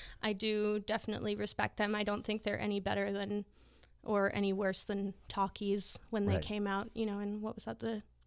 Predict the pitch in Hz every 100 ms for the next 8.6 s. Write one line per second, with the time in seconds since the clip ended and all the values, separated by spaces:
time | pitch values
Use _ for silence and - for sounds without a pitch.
0 | - 254 240 254 233 - - 247 254 247
1 | 262 226 240 240 - - 104 101 98 90
2 | 85 90 80 78 78 78 80 80 76 -
3 | 220 101 185 - - - 143 135 135 117
4 | 123 - 117 - 165 78 80 - 92 98
5 | 107 - 113 113 76 78 - - 82 85
6 | 85 82 78 - 80 76 - - - -
7 | - - 76 73 67 73 - - - 82
8 | 82 80 78 80 78 80